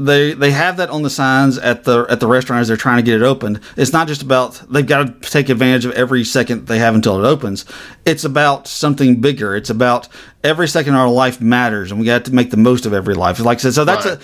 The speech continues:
Speaker 1: a, it's a realization for both Richie and for us that, oh, there's
Speaker 2: Yeah.
Speaker 1: something else to that saying, uh, that we've been seeing throughout the course of the
Speaker 2: Right.
Speaker 1: entire season. So, like I said,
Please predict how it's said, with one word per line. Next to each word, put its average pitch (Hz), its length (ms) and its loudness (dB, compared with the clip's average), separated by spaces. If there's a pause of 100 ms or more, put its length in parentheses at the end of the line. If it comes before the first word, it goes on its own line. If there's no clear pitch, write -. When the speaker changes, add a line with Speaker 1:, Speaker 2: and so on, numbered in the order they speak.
(140)
Speaker 1:
a, 196 40 0
it's 185 100 0
a 196 60 2
realization 185 580 2
for 165 120 -6
both 147 320 0
Richie 180 400 0
and 185 240 0
for 160 160 -4
us 165 240 2
that, 120 180 -6 (400)
oh, 180 200 2
there's 165 220 0
Speaker 2:
Yeah. 220 100 2
Speaker 1:
something 165 280 -2
else 156 380 -2
to 175 400 -2
that 135 240 -2
saying, 110 560 -2 (340)
uh, 131 140 2
that 123 140 -2
we've 131 160 2
been 127 160 4
seeing 123 340 2
throughout 113 220 2
the 113 60 -4
course 117 220 2
of 107 60 0
the 101 60 2
Speaker 2:
Right. - 100 2
Speaker 1:
entire 98 220 0
season. 95 280 0
So, 117 320 2
like 127 140 0
I - 40 -12
said, 113 180 -4